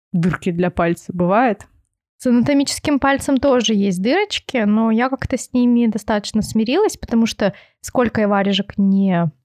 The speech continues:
Speaker 2: вязала, всё равно там такие петельки немножко вытянутые. То есть как ты их не корректируй, там всё равно, ну, петля около пальчика, она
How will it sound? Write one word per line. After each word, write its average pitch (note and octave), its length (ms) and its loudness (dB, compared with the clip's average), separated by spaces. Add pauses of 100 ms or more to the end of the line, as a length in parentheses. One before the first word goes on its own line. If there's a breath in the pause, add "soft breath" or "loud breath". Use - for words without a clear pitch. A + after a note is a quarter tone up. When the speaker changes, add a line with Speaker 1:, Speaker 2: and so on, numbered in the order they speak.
(160)
Speaker 2:
вязала, A#3 440 2
всё - 200 -6
равно A3 240 2
там A3+ 300 2
такие G#3 260 -4
петельки A#3+ 440 -2
немножко G#3 520 0
вытянутые. F#3 800 -2 (800)
То - 80 -6
есть - 100 -6
как - 220 -4
ты G#3+ 100 -2
их - 120 -4
не G3+ 100 2
корректируй, C#4+ 560 0
там G#3+ 160 -2
всё - 160 -4
равно, A#3 460 2 (220)
ну, G#3 240 0
петля A3 400 0
около G3+ 300 0
пальчика, C#4 600 0
она A3 440 0